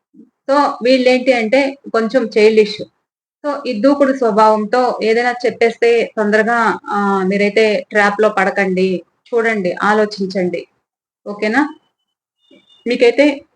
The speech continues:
కొంతమందికి రీయూనియన్స్ అయితే ఉన్నాయి, రావడం అయితే జరుగుతుంది, రావడం జరుగుతుంది, మళ్ళా on and off లో పెట్టడం కూడా జరుగుతుంది. కానీ మీరైతే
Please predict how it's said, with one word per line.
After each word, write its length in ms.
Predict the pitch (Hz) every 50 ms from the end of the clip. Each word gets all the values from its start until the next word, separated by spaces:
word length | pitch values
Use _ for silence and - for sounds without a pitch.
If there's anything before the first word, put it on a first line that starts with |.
| _ _ -
కొంతమందికి 460 | 220 220 - 214 220 220 240 233 247
రీయూనియన్స్ 500 | 220 214 220 226 226 226 214 202 190 202
అయితే 200 | 190 185 190 233
ఉన్నాయి, 420 | 208 196 190 190 190 185 180 185 - _ _ _ _ _ _ _ _ _ _ _ _ _ _ _ _ _ _ 202
రావడం 420 | 202 202 208 214 226 233 233 220
అయితే 200 | 214 202 220 208
జరుగుతుంది, 640 | 190 196 190 190 202 190 214 202 190 180 165 - -
రావడం 360 | 190 185 190 208 226 233 226 220
జరుగుతుంది, 460 | 226 220 226 226 - 247 233 254 277
మళ్ళా 440 | 233 208 208 214 214 202 196 196 202
on 80 | 214 214
and 140 | 202 202
off 100 | 196 202
లో 60 | 214 202
పెట్టడం 380 | 202 190 185 202 190 185 190
కూడా 160 | 190 202 208
జరుగుతుంది. 500 | 196 185 180 175 - _ 180 180 170 170
కానీ 300 | 165 - 196 190 196 220
మీరైతే 600 | 220 214 208 202 202 202 202 202 254 285 285 285